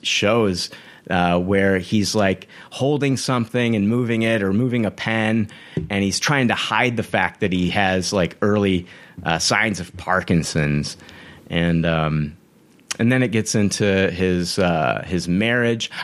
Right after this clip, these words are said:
I remember those Ellen episodes on Family Ties, and I remember when they started dating after the show, and then they got married, and they're still together, and they're a wonderful couple. And, you know, when, when he was diagnosed and, and, and he told her,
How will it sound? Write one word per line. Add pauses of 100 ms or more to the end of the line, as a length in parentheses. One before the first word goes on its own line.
(100)
I
remember
those (100)
Ellen
episodes
on
Family
Ties,
and
I
remember
when
they
started
dating
after
the
show, (320)
and
then
they
got
married,
and
they're
still
together,
and
they're
a
wonderful
couple.
And, (440)
you
know,
when, (380)
when
he
was
diagnosed
and,
and,
and
he
told
her,